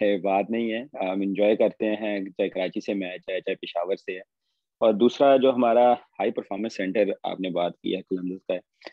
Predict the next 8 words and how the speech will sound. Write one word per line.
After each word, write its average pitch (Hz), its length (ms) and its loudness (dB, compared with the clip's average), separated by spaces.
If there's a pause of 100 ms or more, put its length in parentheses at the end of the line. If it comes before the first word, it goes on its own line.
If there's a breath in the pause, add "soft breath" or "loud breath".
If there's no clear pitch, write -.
(340 loud breath)
तो 104 260 6
हम 120 320 6
पूरा 120 240 4
साल 120 240 4
वहीं 107 220 0
पे 120 100 2
होते 104 260 2
हैं। 110 220 -6